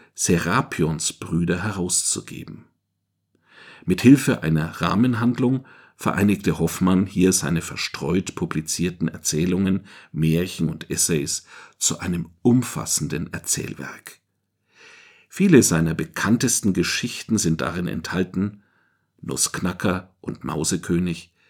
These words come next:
das Bergwerk von Falun oder das Fräulein von Sküderi. Weitere bekannte Werke der Berliner Jahre waren das Kunstmärchen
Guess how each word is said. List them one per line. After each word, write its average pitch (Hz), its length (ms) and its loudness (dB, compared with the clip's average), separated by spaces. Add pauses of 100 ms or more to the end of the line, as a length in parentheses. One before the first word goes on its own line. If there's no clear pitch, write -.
(400)
das 87 180 0
Bergwerk 101 720 -2
von - 320 -6
Falun 92 580 -2 (580)
oder 131 540 6 (380)
das 87 220 -2
Fräulein 101 680 0
von 104 260 -2
Sküderi. 92 760 2 (1500)
Weitere 104 540 2
bekannte 98 500 0
Werke 87 400 -4
der 87 120 -2
Berliner 87 360 0
Jahre 90 560 -4 (340)
waren 95 300 2
das - 220 -2
Kunstmärchen 104 960 0